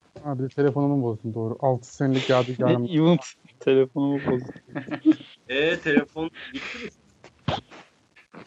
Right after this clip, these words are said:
Speaker 1: Telefonum öldü ya.
Speaker 3: Yeni aldın.
Speaker 1: Aynen.
Speaker 3: Hadi hayırlı olsun. Ne aldın?
Speaker 1: Memo'yu aldım.
Speaker 3: <laughs>
Speaker 1: Memo.
Speaker 3: Ne? Yok. Ne aldın ya?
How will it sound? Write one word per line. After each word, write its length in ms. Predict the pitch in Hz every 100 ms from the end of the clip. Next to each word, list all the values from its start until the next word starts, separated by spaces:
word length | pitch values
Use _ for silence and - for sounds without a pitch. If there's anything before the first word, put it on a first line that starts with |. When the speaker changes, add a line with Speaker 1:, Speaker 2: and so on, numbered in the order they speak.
| - - _ _ -
Speaker 1:
Telefonum 440 | 139 135 151 156
öldü 260 | 151 143 147
ya. 240 | 139 117 117 _ _ _ _ _ _
Speaker 3:
Yeni 220 | 127 135
aldın. 320 | 131 110 101 - _ _ _ _ _ _ _ 131
Speaker 1:
Aynen. 260 | 127 123 123 _ _ _ _ _ _
Speaker 3:
Hadi 260 | 127 139 151
hayırlı 300 | 147 147 160
olsun. 280 | - 127 131
Ne 60 |
aldın? 320 | 170 180 127 - _ _ _ _ _ _ _ _ 135 135
Speaker 1:
Memo'yu 300 | 131 190 285
aldım. 160 | 240 - _ - _ _ _ _ _
Speaker 3:
<laughs> 800 | _ _ _ _ _ _ _ -
Speaker 1:
Memo. 200 | 131 131 135
Speaker 3:
Ne? 60 | 190 170 -
Yok. 180 | 160 156 - - - _ _ _ _ _ _ _ - - _ - _ _ - - - _ _ _ _ _ _
Ne 160 | - 147
aldın 300 | 202 202 190
ya? 180 | 175